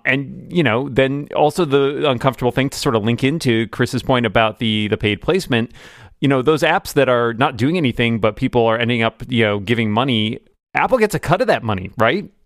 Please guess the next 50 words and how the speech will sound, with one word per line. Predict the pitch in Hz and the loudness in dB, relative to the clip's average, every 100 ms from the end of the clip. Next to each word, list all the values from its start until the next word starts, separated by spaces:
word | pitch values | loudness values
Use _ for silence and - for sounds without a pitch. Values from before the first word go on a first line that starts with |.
| - | -2
Like, | 135 131 | -2 0
they're | 147 | 0
making | 196 196 214 | 2 0 2
money | 135 175 170 | 0 0 2
off | 107 120 | 2 2
those | 123 117 - | 0 0 0
scam | 120 123 120 | 0 2 2
apps, | 110 123 - - | 0 -2 -6 -4
which | 107 135 | -2 0
has | 151 | 2
gotta | 170 220 240 | 2 2 2
be | 190 196 | -2 -2
deeply | 196 202 202 | -2 0 2
<laughs> | |
uncomfortable | 175 151 - 208 - 127 127 | 2 2 0 0 0 0 0
as | 123 - | 0 -6
a | |
place | - 147 139 | 0 2 2
to | - | -4
be. | 110 202 - - - - | -2 -2 -4 -8 -16 -12
I, | 214 185 - 143 - | -6 -2 0 0 0
I | 151 | -2
certainly | - 294 277 202 | -2 -2 2 2
don't | 214 | 2
think | 185 156 | 0 0
Apple | 151 180 139 | 0 2 0
wants | 110 98 135 233 - - | 0 0 2 0 -4 -4
any | 107 98 | -2 0
of | 104 95 | -2 -2
this. | 95 101 - - | -4 -4 -10 -6
I | - 160 | -2 -2
think | 185 160 | -2 0
that | 147 120 | 0 2
they | 123 | 0
re-, | 110 135 | 2 -2
much | 131 131 - | 0 -2 -2
prefer | 127 - 180 | -4 0 0
that | 113 | 0
their | 110 107 | -2 -2
image | 156 160 117 95 | 0 0 -2 -2
be | 113 104 | -2 0
that | 107 | 0
the | 101 98 | -2 -2
App | 104 | -2
Store | - 101 | -2 0
is, | 101 107 | 0 0
as | 101 90 | -4 -2
they've | 95 | 0
always | 98 98 98 | 0 0 -2
said, | - 123 104 | 0 0 0